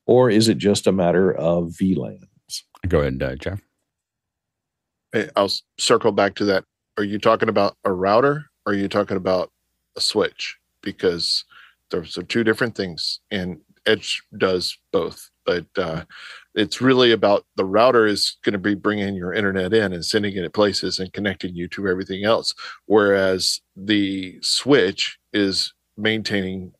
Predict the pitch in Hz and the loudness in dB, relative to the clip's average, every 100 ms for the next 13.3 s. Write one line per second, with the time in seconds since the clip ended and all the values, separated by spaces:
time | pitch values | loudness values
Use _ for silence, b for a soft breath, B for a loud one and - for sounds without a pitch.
0 | _ _ - 110 95 101 - 78 - 101 | _ _ -2 0 0 -4 -6 -10 -8 -6
1 | 87 80 85 87 - - - - B B | -6 -6 -6 -6 -8 -12 -12 -12 B B
2 | B B - 82 82 95 92 92 - 95 | B B -8 -6 -4 -4 -4 -6 -2 -2
3 | 90 95 98 101 95 101 98 92 90 - | -2 -6 -2 -2 0 0 0 -2 -6 -2
4 | 101 95 - - - 85 80 - - 104 | 0 0 -4 -6 -4 -4 -2 -4 0 0
5 | 82 - - 107 104 107 104 101 95 _ | 0 -4 -6 -6 -4 -4 -4 -8 -12 _
6 | - - 113 110 120 123 131 104 101 95 | -4 2 2 2 2 2 2 -2 -6 -4
7 | 92 92 - B B - - 107 110 107 | -4 -6 -12 B B -4 -2 0 0 -2
8 | 95 92 87 107 92 - 82 - - 98 | -2 -4 -4 -2 -2 -4 -8 -8 0 0
9 | 160 - _ - 90 80 _ _ - - | 0 -6 _ -4 -4 -4 _ _ -12 -8
10 | 95 98 98 95 101 107 156 151 80 - | -4 -4 -4 -2 0 0 -2 -2 -6 -4
11 | 92 104 127 139 - - - 92 110 110 | -4 0 2 2 -2 -10 -6 0 0 2
12 | 113 110 107 98 113 113 - 104 110 107 | 0 2 0 2 2 0 0 -4 -2 0
13 | 104 123 143 | 2 2 -2